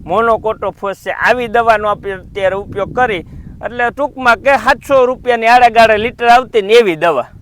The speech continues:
આપણે આઠ હજારની કે દસ હજારની લીટર આવતી ને એવી નહીં. નોર્મલ દવા અત્યારે છાંટીને તોય હાલે,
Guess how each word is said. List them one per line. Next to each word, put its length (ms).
આપણે 420
આઠ 260
હજારની 420
કે 160
દસ 140
હજારની 340
લીટર 340
આવતી 340
ને 100
એવી 280
નહીં. 220
નોર્મલ 480
દવા 220
અત્યારે 300
છાંટીને 480
તોય 180
હાલે, 300